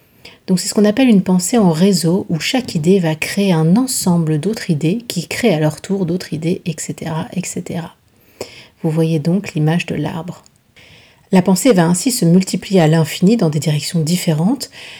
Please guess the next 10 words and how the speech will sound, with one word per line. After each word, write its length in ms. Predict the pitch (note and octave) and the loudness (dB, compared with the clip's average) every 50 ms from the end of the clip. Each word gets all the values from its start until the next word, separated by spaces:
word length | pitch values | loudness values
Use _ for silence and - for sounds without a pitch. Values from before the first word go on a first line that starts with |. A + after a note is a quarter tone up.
| - - _ _ - | -20 -20 _ _ -2
et 60 | F3+ | 2
s'éloigne 340 | - - F#3 F#3 F#3+ F#3 F3 | 4 6 6 8 8 8 6
parfois, 720 | F3+ - F#3 - - - - - A3 A#3+ B3+ B3+ B3 G#3+ | 6 4 0 0 0 -4 0 2 4 4 6 4 4 4
euh, 120 | D#3+ D#3 D#3 | 4 2 2
de 80 | D#3 | 0
façon 280 | F3+ - F3+ - - - - | -2 -4 -4 -4 -4 -6 -2
assez 280 | - A3+ - - G#3 | -2 -2 2 4 4
rapide 280 | F#3+ F3 D#3 - A#3+ G3+ | 4 4 2 2 0 0
du 100 | E3+ E3+ | 0 -2
sujet 380 | - - - G3+ F#3 F#3+ A#3 | -4 -4 -2 -2 0 0 -2